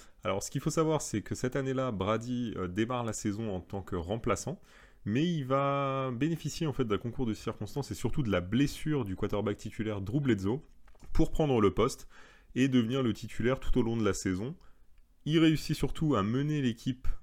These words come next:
jusqu'au Super Bowl en éliminant au passage les Raiders, euh, sur la fameuse, euh, tuck rule, euh, et le fameux fumble, euh,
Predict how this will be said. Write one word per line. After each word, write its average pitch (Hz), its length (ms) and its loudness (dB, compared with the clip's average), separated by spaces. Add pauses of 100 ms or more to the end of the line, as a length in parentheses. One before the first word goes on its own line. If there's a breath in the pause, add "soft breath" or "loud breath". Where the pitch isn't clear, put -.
jusqu'au 127 420 -2
Super 104 400 0
Bowl 143 380 2 (100)
en 107 180 -2
éliminant 113 440 2
au 101 40 -2
passage 104 440 2
les 95 140 2
Raiders, 101 580 0
euh, 92 60 -4 (200)
sur 95 220 -6
la 95 80 0
fameuse, 98 500 -2
euh, 90 160 -4 (480 soft breath)
tuck 110 160 4
rule, 110 380 6
euh, 87 500 2
et 90 60 0
le 90 80 0
fameux 95 240 -2
fumble, 98 640 2
euh, 87 140 -4